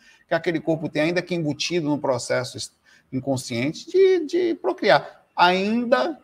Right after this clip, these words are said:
que as pessoas hoje sejam do mesmo sexo, não importa.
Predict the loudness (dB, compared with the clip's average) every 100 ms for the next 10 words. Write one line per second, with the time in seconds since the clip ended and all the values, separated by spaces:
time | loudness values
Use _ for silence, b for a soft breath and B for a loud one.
0 | _ 2 4 4 0 -4 -4 -2 -2 -4
1 | -6 -6 -6 -10 -12 -16 -16 -12 -10 -8
2 | -4 4 6 6 2 -4 4 4 4 -2